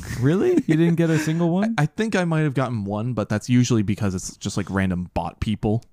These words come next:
Speaker 2: Was it, w-, did you get any messages?
Speaker 1: No.
Speaker 2: No
Speaker 1: No, sir.
Speaker 2: chat? Dang, man.
Speaker 1: I did, I did have Matthew on my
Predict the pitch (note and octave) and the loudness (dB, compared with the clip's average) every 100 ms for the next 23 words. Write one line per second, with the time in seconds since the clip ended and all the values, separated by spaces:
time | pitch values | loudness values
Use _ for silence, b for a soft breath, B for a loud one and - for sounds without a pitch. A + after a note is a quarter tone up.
0 | - B2+ C3 C#3+ B2 G#2+ A#2+ - A#2+ A#2+ | -4 0 2 2 0 -2 -4 -6 -4 -2
1 | A#2 B2 A#2 G#2+ G2+ G2+ G2+ G2 - A#2 | 0 2 2 0 -2 -2 0 -2 -4 -4
2 | C3 D3 - - G#2 F#2+ D#2 - - F#2+ | -4 -6 -12 -12 -6 -4 -4 -10 -20 -8
3 | A2 A2 - F#2+ D#2 - _ - F2 F2 | -2 0 2 -2 -4 -10 _ -20 -14 -12
4 | - - - F#2 G2+ b b _ - G#2 | -14 -14 -14 -12 -12 b b _ -8 -2
5 | C3 C#3 A2+ G#2+ A#2+ A2+ G2+ G2+ A2 G#2+ | 0 0 0 0 0 0 -2 -2 0 2
6 | G#2+ G#2 F2+ F2+ - G2+ F#2 F#2 | 0 -2 -2 -2 -2 -2 0 -2